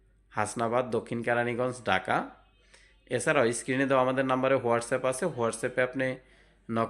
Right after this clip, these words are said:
করলে আপনি আমাদের কাছ থেকে এই মেশিন সম্বন্ধে ডিটেইলস জানতে পারবেন এবং আমাদের কাছ থেকে মেশিন সংগ্রহ করতে পারবেন। মেশিন অর্ডার করার নিয়ম হলো আপনার নাম, ঠিকানা, ফোন নাম্বার দিয়ে আমাদেরকে মেসেজ করবেন।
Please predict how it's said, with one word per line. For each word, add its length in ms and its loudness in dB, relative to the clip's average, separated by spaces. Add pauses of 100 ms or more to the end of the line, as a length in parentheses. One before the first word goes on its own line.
করলে 380 2
আপনি 220 0
আমাদের 300 0
কাছ 240 0
থেকে 440 -2 (1040)
এই 140 -2
মেশিন 380 -2
সম্বন্ধে 560 -2 (500)
ডিটেইলস 540 0 (120)
জানতে 300 -2
পারবেন 500 -2 (220)
এবং 360 -2 (560)
আমাদের 300 -2
কাছ 180 -2
থেকে 180 -6
মেশিন 320 -4
সংগ্রহ 340 -4
করতে 260 -12
পারবেন। 340 -16 (960)
মেশিন 320 2
অর্ডার 220 4
করার 260 4
নিয়ম 280 0
হলো 440 -2 (840)
আপনার 220 0
নাম, 240 4
ঠিকানা, 280 0
ফোন 200 -4
নাম্বার 320 2
দিয়ে 100 2
আমাদেরকে 360 -2
মেসেজ 360 -2
করবেন। 380 -2